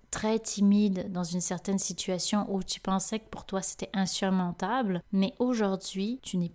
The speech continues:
plus comme ça. Tu as beaucoup travaillé sur ta timidité, mais il faut que tu te réactualises, il faut que tu casses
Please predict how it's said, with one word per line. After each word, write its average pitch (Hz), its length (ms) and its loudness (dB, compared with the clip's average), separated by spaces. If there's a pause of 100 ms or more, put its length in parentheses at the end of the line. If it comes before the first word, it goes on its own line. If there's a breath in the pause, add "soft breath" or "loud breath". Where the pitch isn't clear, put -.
plus 262 180 0
comme 185 260 -4
ça. - 180 -8
Tu - 120 -8
as 175 40 -2
beaucoup 180 200 -10
travaillé 196 420 -2
sur 180 200 -6
ta 185 120 -4
timidité, 185 640 -2
mais 180 80 -4
il 170 40 -4
faut 214 120 -4
que - 80 -8
tu - 80 -10
te 202 80 -4
réactualises, 175 920 -2
il - 40 -12
faut 180 100 -10
que - 80 -16
tu - 180 -6 (120)
casses - 420 -2